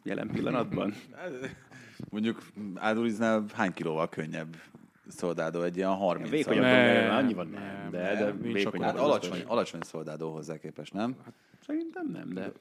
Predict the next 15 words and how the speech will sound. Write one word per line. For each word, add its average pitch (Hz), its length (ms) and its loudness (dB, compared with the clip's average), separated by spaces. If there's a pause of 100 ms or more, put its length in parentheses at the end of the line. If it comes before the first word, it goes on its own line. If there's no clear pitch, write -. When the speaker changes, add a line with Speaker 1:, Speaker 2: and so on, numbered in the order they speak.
Speaker 3:
Jó, 117 80 -6
de 107 120 -6
Aduriz 113 320 -4
se 113 120 -8
két 107 220 -10
méteres. 110 520 -10 (600)
Speaker 2:
Nem, 78 200 -16
de 73 60 -14
szerintem 80 280 -16
Soldado 87 360 -6
kimondottan 80 520 -12
kicsi. - 340 -18 (380)
Mindjárt 85 240 -8
megnézem 80 320 -14
a - 60 -10